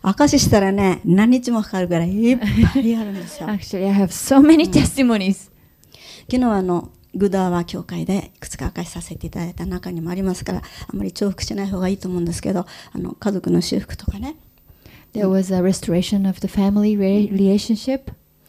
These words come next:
Speaker 1: 登校拒否の子が、学校には行かないけど、うちの塾に来てた子がいたんですね。
Speaker 2: There was one boy who didn't go to school, but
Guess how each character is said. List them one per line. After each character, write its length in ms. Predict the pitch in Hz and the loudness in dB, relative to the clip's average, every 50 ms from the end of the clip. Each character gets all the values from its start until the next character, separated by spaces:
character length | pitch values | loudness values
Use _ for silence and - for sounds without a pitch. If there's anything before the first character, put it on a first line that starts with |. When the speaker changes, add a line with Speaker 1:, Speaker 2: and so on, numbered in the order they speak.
| - - - - - - - - - | -20 -20 -20 -20 -20 -20 -20 -6 -2
Speaker 1:
登 180 | 214 202 185 | -2 -2 -2
校 220 | - 190 196 190 196 - - | -2 -2 -2 -2 -4 -2 0
拒 120 | - 208 | 0 0
否 120 | 208 247 | 2 2
の 140 | 208 180 170 | 0 0 -2
子 160 | 170 190 185 | -2 -2 -2
が、 220 | 175 170 165 175 - - - _ _ _ _ _ _ _ _ _ _ _ _ _ _ _ _ _ _ _ | 0 0 -2 -4 -6 -14 -20 _ _ _ _ _ _ _ _ _ _ _ _ _ _ _ _ _ _ _
学 200 | - 226 247 240 | -2 -2 0 2
校 60 | 320 320 | 2 2
に 100 | 302 277 | 2 2
は 40 | |
行 80 | 233 214 | 0 0
か 100 | 240 240 | 0 0
な 100 | 220 208 | 0 0
い 60 | 190 | 0
け 120 | - 185 190 | 0 0 2
ど、 120 | 202 190 | 2 2
う 80 | 202 202 | 2 0
ち 100 | - 214 | 0 0
の 100 | 202 185 | 0 -2
塾 240 | 180 185 - 196 | -2 -4 -6 -6
に 100 | 185 185 | -6 -6
来 60 | - - | -8 -8
て 140 | - - | -10 -10
た 240 | - - - - - | -8 -8 -10 -10 -10
子 140 | - - 202 | -10 -8 -8
が 80 | 185 185 | -8 -8
い 80 | 175 | -8
た 140 | 175 190 180 | -8 -8 -8
ん 60 | 170 | -8
で 80 | 175 170 | -10 -10
す 100 | - 208 | -8 -6
ね。 260 | 208 214 226 233 240 240 | -6 -4 -4 -6 -4 0
Speaker 2:
There 160 | 254 269 269 | 2 4 4
was 200 | 269 262 254 240 | 4 4 4 4
one 440 | 226 226 226 226 226 220 220 220 208 | 4 4 4 4 4 4 4 4 4
boy 340 | 208 202 202 208 220 220 202 | 6 6 6 6 6 4 4
who 260 | 208 202 202 196 190 | 2 0 0 -2 0
didn't 280 | 196 220 233 247 247 | 0 2 2 2 2
go 180 | 233 226 226 220 | 4 4 4 4
to 80 | 214 208 | 2 2
school, 300 | - - - 226 214 208 | 0 -2 0 2 2 4
but 160 | 202 196 | 2 2